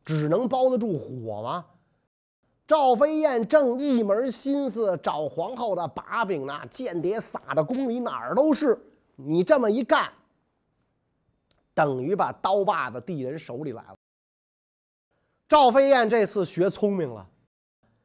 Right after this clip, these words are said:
因为被诅咒的人里边啊，涉及到大将军王凤。赵飞燕知道许皇后是失宠了，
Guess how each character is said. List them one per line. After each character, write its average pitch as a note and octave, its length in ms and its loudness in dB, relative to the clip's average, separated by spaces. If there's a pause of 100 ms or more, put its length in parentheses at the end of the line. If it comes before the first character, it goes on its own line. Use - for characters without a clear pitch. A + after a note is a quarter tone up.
(180)
因 E4+ 320 4
为 C#4 220 4
被 A#3+ 260 4
诅 C3+ 480 -4
咒 C4 260 4
的 D3+ 120 -2
人 C#3 260 -6
里 C#3 140 -6
边 A2 120 -14
啊， A2 160 -10
涉 G#3 460 -4
及 D3+ 180 -10
到 F#3 220 -6
大 D#3 360 -6
将 G#3+ 260 -6
军 G#3+ 200 -8
王 E3 280 -8
凤。 A3 200 -4 (1000)
赵 C#4 220 4
飞 C#4 200 2
燕 A3+ 260 0
知 C4+ 180 -8
道 F3 300 0
许 B2 400 -14
皇 D3 300 -4
后 G3+ 260 -4
是 C3 160 -14
失 G#3+ 320 -12
宠 A#2+ 300 -16
了， B2 200 -12